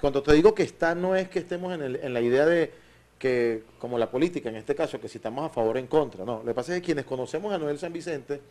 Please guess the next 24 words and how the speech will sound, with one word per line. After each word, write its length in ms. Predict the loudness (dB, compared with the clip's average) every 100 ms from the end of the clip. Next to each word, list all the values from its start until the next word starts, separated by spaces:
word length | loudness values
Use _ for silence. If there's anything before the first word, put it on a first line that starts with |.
| _ -20 -20 -14
sabemos 440 | -2 2 2 2
de 80 | -6
su 160 | -8 -8
trabajo. 560 | -4 0 0 -2 -10 -20 _ _ _ _ _ -20 -20 -20
Así, 320 | -14 -10 -10 0
que 120 | 2
no 100 | 4
le 60 | 4
estén 180 | 4
saliendo 320 | 0 2 4 6
bien 140 | 4
las 100 | 2
cosas, 320 | 2 2 0
en 40 | -4
algún 280 | -2 0
momento 340 | 2 2 2 4
él 100 | 4
iba 100 | 2
a 20 |
salir 240 | 0 -2
en, 80 | -2
en 100 | -4
algún 240 | -4 -4 -6
equipo. 440 | -6 -10 -10